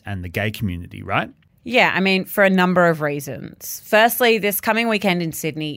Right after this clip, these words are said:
Speaker 2: is Mardi Gras, which, of course, is a bright and colourful celebration of the L G B T Q I A plus pride that happens every year. It began as a protest in nineteen seventy-eight against discrimination and oppression faced by the community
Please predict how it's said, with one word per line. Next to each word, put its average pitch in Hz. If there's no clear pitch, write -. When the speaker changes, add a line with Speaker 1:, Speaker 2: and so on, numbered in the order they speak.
Speaker 2:
is 147
Mardi 151
Gras, 208
which, -
of 156
course, 160
is 151
a 156
bright 170
and 156
colourful 180
celebration 147
of 143
the 147
L 143
G 143
B 139
T 143
Q 139
I 135
A 135
plus -
pride 165
that -
happens 147
every 151
year. 151
It 220
began 214
as 226
a 196
protest 190
in 170
nineteen 151
seventy-eight 151
against 156
discrimination 151
and 147
oppression 175
faced 160
by 147
the 135
community 156